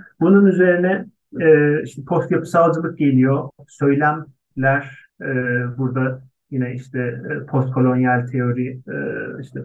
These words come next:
Foucault'dan, Said'den, Spivak'tan gelen bir, e, damar var. Onun üzerine köylülük çalışmaları biniyor.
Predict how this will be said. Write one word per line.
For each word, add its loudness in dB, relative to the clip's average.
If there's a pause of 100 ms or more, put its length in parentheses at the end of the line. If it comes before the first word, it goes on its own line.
Foucault'dan, 2
Said'den, 2
Spivak'tan -2
gelen -4
bir, -10 (480)
e, -8 (180)
damar -2
var. 0
Onun 2
üzerine 0
köylülük -2
çalışmaları 0
biniyor. -2